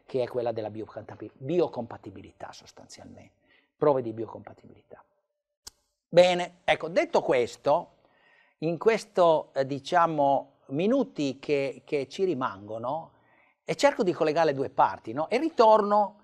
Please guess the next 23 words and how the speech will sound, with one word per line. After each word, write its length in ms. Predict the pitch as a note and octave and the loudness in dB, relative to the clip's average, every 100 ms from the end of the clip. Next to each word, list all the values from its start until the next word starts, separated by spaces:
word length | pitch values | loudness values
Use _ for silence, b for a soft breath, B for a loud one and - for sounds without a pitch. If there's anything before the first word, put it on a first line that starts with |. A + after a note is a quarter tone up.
| b b | b b
sulla 260 | - A3+ | 0 2
diapositiva 640 | F#3 F#3 G3+ A3 G#3 G3+ D#3+ | 4 2 0 -4 -2 0 2
con 80 | |
la 60 | D3 | 0
quale 200 | E3+ D#3 | -2 -2
ci 80 | D3 | -2
eravamo 380 | D3 C#3+ D#3+ D3+ | -2 0 -2 -4
fermati 420 | G3 G3 C3 C#3+ | -6 -2 -2 -2
la 80 | B2 | -6
prima 300 | B2 B2 A2 | -6 -10 -8
ora. 220 | G#2 C3 | -4 -2
Nella 140 | A3 | -2
prima 260 | A3 D#4+ A#3+ | -4 0 0
ora 120 | G#3+ | 0
ci 60 | C#3+ | -4
siamo 240 | F#3 F3+ | -6 -6
fermati 680 | A#3 C4 C#3+ C#3 - F3+ - b b | -8 -4 -4 -4 -4 -8 -8 b b
con 160 | - A#3+ | 4 4
una 160 | G#3+ | 2
domanda, 800 | F3+ E3+ D#3+ B2+ A#2+ A#2+ B2+ B2+ - | 0 2 4 2 -2 -4 -4 -4 -4
no? 200 | D#3+ D#3 | -4 -4
Dicevamo, 300 | - G#3 G3+ | -6 -2 0
"Ma 260 | A3+ B3 | 0 -2